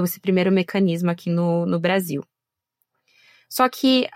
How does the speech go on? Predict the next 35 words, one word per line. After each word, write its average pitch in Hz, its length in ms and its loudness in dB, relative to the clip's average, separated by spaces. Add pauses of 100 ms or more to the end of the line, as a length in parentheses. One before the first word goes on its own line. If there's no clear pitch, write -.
é 208 160 0
importante 202 640 0
ressaltar 165 640 -2
que 180 120 -6
ao 170 100 2
longo 214 260 4
da 165 120 0
história, 170 420 -2
desde 202 380 2
noventa 160 340 -2
e 151 40 -6
cinco, 175 600 -2 (560)
vem 220 220 0
sendo 247 240 2
uma 254 160 4
construção 254 880 0
contínua. 202 800 0 (500)
Então, 240 200 0
em 254 120 -2
noventa 214 320 2
e 220 40 0
cinco 262 280 0
é 240 40 2
aprovado 175 760 -2 (160)
os 165 160 -6
vinte 160 260 -4
por - 140 -12
cento, 269 680 0 (920)
depois, 190 500 0
em 190 80 0
noventa 180 380 0
e 170 60 -2
sete, 180 680 -2 (520)
se - 200 -4
amplia 202 720 0